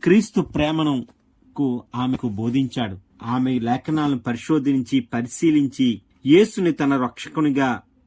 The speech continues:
అంగీకరించింది. తిరునెల్లి అనే మొట్టమొదటలో దేవుని నమ్ముకున్న శిష్యురాలిగా, విశ్వాసిగా ఉంది. ఆమె ప్రార్థనలో, వాక్యం చదవటంలో, సహవాసంలో బలం పొందుకుంది.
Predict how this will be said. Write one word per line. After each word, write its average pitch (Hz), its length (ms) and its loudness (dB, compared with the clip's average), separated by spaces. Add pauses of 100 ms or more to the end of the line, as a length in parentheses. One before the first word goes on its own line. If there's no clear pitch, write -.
అంగీకరించింది. 117 920 -2 (240)
తిరునెల్లి 147 680 4 (180)
అనే 131 180 0
మొట్టమొదటలో 123 1900 -2 (400)
దేవుని 131 420 2
నమ్ముకున్న 131 680 0 (380)
శిష్యురాలిగా, 131 720 0
విశ్వాసిగా 123 800 -4
ఉంది. 113 420 -4 (460)
ఆమె 117 200 0
ప్రార్థనలో, 127 800 -2
వాక్యం 117 500 -2
చదవటంలో, 127 800 -2 (420)
సహవాసంలో 147 920 0
బలం 113 380 -4
పొందుకుంది. 120 720 -2